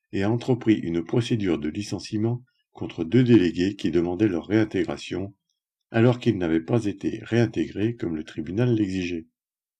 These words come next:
Les travailleurs de Continental, soutenus par les militants syndicaux des différentes usines du groupe en France, demandent au ministre et au gouvernement de faire appliquer les accords dont l'État est signataire,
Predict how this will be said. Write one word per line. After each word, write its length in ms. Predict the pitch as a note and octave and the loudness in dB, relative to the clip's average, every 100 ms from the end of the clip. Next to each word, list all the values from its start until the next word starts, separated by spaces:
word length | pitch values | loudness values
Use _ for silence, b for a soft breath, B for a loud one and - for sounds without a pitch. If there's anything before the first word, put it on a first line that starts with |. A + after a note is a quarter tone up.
| _ - | _ -14
Les 100 | F2 | -4
travailleurs 440 | A#2 B2 C3+ C#3 | 2 4 4 2
de 80 | G#2 | 2
Continental, 800 | - G2+ - F2 E2+ A2+ B2 B2+ - | -2 -6 -6 -6 -4 -2 -2 -4 -10
soutenus 520 | - B2 C#3+ C#3+ C#3 | -12 0 2 2 0
par 120 | G2+ | -4
les 100 | F#2 | -2
militants 440 | G2+ A#2 A#2 A2+ | -2 -2 -2 -4
syndicaux 480 | G#2+ G#2+ G#2 G#2+ A#2+ | -4 -4 -4 -2 -2
des 120 | G2 | -2
différentes 460 | F2+ G#2 A#2 A2 F#2+ | -6 -4 -2 0 -2
usines 340 | F#2 F2 F#2 | -4 -6 -6
du 140 | E2 E2 | -6 -2
groupe 300 | F2+ G#2+ - | 2 2 0
en 140 | - D#2+ | -10 -10
France, 480 | - A2+ A#2+ - _ _ _ _ | -4 -2 -2 -8 _ _ _ _
demandent 600 | G#2+ B2 C3+ B2+ F2+ E2+ A#2 | 2 4 6 4 0 -4 -6
au 60 | F#2+ | -6
ministre 560 | G2 A2 C3+ - - - | -2 -2 -2 -6 -16 -4
et 80 | F#2 | -2
au 100 | F2 | 2
gouvernement 680 | G#2+ A2 G#2 G2+ B2+ C3 - _ _ _ _ G#2+ | 4 4 2 0 -2 -4 -10 _ _ _ _ 0
de 100 | G#2+ | 0
faire 260 | - C3+ | 2 0
appliquer 420 | A#2+ - A2 B2+ | 0 -2 0 4
les 200 | G#2 F2 | 4 4
accords 400 | G2+ - B2+ B2+ | -2 0 0 2
dont 140 | G2 F2+ | 0 0
l'État 300 | G2+ G#2 G2 | -2 0 -2
est 60 | |
signataire, 680 | D#2+ - A2+ F2+ - E2+ E2 | -2 -2 0 2 0 -2 -2